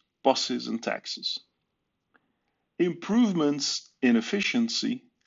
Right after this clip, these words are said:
will not save us either. It just leads to what economists call the Jevons paradox. Savings made through improvements in efficiency actually lead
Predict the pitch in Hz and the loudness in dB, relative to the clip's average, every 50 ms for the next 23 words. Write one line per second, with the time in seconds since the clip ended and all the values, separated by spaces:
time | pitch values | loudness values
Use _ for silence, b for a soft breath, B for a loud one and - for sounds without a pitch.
0 | _ _ _ _ _ _ _ - 127 127 120 117 120 123 123 - - 107 101 98 | _ _ _ _ _ _ _ 0 4 4 6 6 4 4 2 0 0 0 0 0
1 | 95 104 - - - - - 107 - - - - - _ _ _ _ _ _ _ | 0 -4 -4 -6 -6 -6 -8 -8 -10 -12 -14 -14 -18 _ _ _ _ _ _ _
2 | _ _ _ _ _ _ _ _ _ _ _ _ _ _ _ - - 117 110 151 | _ _ _ _ _ _ _ _ _ _ _ _ _ _ _ -6 -4 0 2 2
3 | 160 156 - - - 147 147 170 170 175 175 170 - - - - b b b b | 4 4 2 2 0 0 0 2 0 0 -2 -2 -4 -4 -4 -4 b b b b
4 | b b - 151 151 147 151 151 - 127 113 - - 143 170 160 139 120 120 120 | b b -2 0 2 2 2 4 2 0 0 2 4 4 6 8 6 6 6 6
5 | - - - - - 123 117 117 123 135 - b b b b b _ - 123 117 | 2 2 0 2 4 6 6 6 6 4 2 b b b b b _ 2 2 2
6 | 120 - - 135 127 120 117 113 101 110 - - - - - 98 98 - - - | 4 6 6 8 8 8 6 4 2 2 -2 -4 -2 -2 -4 -4 -4 -6 -8 -8
7 | - - - - - - - - - _ _ _ _ _ _ _ _ _ _ _ | -10 -12 -10 -8 -8 -6 -6 -8 -10 _ _ _ _ _ _ _ _ _ _ _
8 | - - - - - - 175 190 208 185 143 120 120 120 117 113 104 - 113 107 | -10 -6 -4 -2 0 2 4 4 4 4 4 4 4 4 4 2 2 2 2 4
9 | 110 113 117 - - 110 107 101 101 104 _ - 123 117 113 113 - - 165 180 | 2 0 -2 -4 -4 -2 -2 -2 -4 -4 _ 0 2 4 2 2 2 2 0 0
10 | 175 160 170 190 190 190 180 - - 110 104 104 104 - 160 170 - - 190 180 | 0 0 -2 -2 -2 -2 -2 -4 -2 -2 -2 -2 -2 -2 -2 -2 -2 -2 -4 -6
11 | 180 - - 202 190 190 - _ _ _ _ _ _ _ - - 196 202 202 - | -8 -8 -8 -8 -8 -10 -12 _ _ _ _ _ _ _ -2 0 0 0 2 0
12 | - - 196 185 180 165 156 175 170 143 127 139 139 | 0 0 0 0 0 -2 -2 -2 0 0 0 0 -2